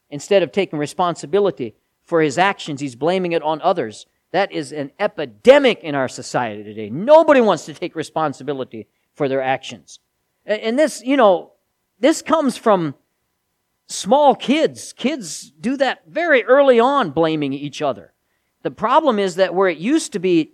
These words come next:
disciplined out of them, we just allow them to keep doing it into adulthood in this day. And so nobody takes any responsibility. Blaming circumstances and people.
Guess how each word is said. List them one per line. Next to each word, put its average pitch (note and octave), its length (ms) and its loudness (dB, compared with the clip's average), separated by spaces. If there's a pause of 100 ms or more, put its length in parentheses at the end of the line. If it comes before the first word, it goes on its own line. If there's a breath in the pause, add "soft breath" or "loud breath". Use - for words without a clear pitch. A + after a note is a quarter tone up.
(120)
disciplined F#3+ 640 -2
out C#4 240 6
of E3+ 140 -2
them, C3+ 180 -4
we F3 100 -2
just F3+ 220 -8
allow F3+ 240 4
them F3 100 0
to C#3+ 60 -8
keep F3 300 -12
doing C#4+ 280 -2
it C#3 160 -8 (220)
into F3 240 -6
adulthood D#3+ 560 2
in B2 100 -6
this C#3+ 180 -6
day. A#2+ 200 -6
And A2+ 100 -14
so E3 100 -6
nobody A#3 360 0
takes A#3 300 -8
any F3+ 140 -12
responsibility. B2 880 -12 (560)
Blaming G#3+ 380 2
circumstances D3 800 -6
and B2+ 120 -10
people. D3+ 360 -10